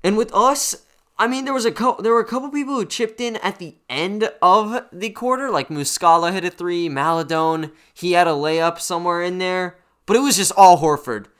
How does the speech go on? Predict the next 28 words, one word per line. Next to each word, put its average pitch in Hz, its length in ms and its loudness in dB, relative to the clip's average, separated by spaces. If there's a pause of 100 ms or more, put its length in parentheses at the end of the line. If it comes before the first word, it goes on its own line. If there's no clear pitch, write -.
(380)
uh, 131 300 2
to 123 180 -8
be 147 140 -4
honest 131 400 -2
with 117 240 -8
you. 107 320 -6 (420)
And 147 280 -2
he 185 120 -4
ended 247 140 0
up 233 60 -8
shooting 202 260 -4
it 170 160 -6
six - 720 -6 (240)
times 127 800 0
in 127 460 -6 (100)
that 143 400 2
first 139 300 -4
quarter 123 420 -4 (340)
alone. 113 480 -4
So 127 140 -10
we 127 60 -6
couldn't 190 240 -6
find 170 440 -4
any 165 260 -4
sort 156 440 -4 (300)
of 135 120 -4
stroke 151 440 -4
there. 151 420 -4